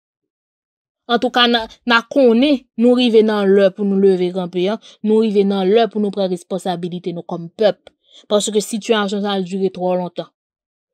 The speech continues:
Mizè pèp ayisyen an, l dire twò lontan, e nou konnen tout moun ki kenbe nou nan mizè a. Si n pa fè anyen, se paske nou pa vle fè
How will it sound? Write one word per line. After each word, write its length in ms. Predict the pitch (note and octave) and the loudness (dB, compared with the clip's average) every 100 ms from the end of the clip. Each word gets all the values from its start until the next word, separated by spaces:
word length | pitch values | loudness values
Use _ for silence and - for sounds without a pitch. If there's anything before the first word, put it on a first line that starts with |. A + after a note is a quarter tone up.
| _ - | _ -2
Mizè 460 | A3 C#4 G#3 C4+ C4 | 2 4 4 4 4
pèp 140 | B3 | 4
ayisyen 420 | A#3 A#3 G#3 A3+ | 2 2 0 0
an, 120 | A3 G#3 | 2 0
l 60 | |
dire 240 | G3 A3 G3+ | 2 2 2
twò 160 | G3+ G3+ | 2 2
lontan, 380 | G#3 B3 C4 - - - | 0 -2 -4 -6 -12 2
e 80 | B3 | 4
nou 120 | B3+ | 4
konnen 320 | B3+ C4+ B3+ A3+ | 2 2 2 2
tout 240 | F4 E4+ A#3+ | 0 0 0
moun 180 | A#3 | 0
ki 140 | A3 G#3 | 0 -2
kenbe 240 | G#3+ F#3+ | 0 0
nou 120 | F3+ F3+ | 0 -4
nan 160 | F3 | -8
mizè 280 | F3 E3 D#3 - | -8 -6 -8 -8
a. 40 | _ _ _ | _ _ _
Si 200 | - B3 | -8 -2
n 80 | A#3 | 0
pa 100 | B3 A#3 | 0 2
fè 80 | A3+ | 0
anyen, 240 | G#3+ A3+ A3 | 0 -2 -2
se 100 | G#3+ | -2
paske 240 | G3 G#3+ | -2 -4
nou 160 | G3 G3 | -4 -2
pa 140 | F#3 E3+ | -2 -2
vle 220 | F#3+ A#3 | 0 0
fè 160 | - | 0